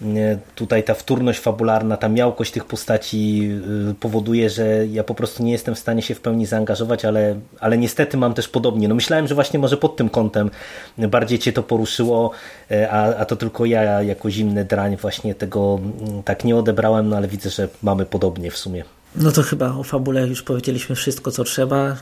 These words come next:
Speaker 2: Kró-, podsumowując, jeśli, y, komuś podobał się bardzo pierwszy tom,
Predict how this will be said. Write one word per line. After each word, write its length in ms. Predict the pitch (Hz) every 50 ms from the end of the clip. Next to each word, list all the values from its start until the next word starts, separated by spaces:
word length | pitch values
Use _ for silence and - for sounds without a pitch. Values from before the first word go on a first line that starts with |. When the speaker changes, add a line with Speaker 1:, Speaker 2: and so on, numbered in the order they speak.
| - -
Speaker 2:
Kró-, 200 | - 139 139 123
podsumowując, 720 | - 139 - - - 139 139 131 127 135 147 143 131 -
jeśli, 680 | - - - - 131 131 131 127 127 127 127 123 - - -
y, 160 | - 127 131 131
komuś 280 | - 147 143 131 -
podobał 340 | - - 143 165 151 139 131
się 120 | - -
bardzo 280 | 131 139 139 131 127 117
pierwszy 320 | - 120 113 117 - -
tom, 280 | 120 - 120 117 135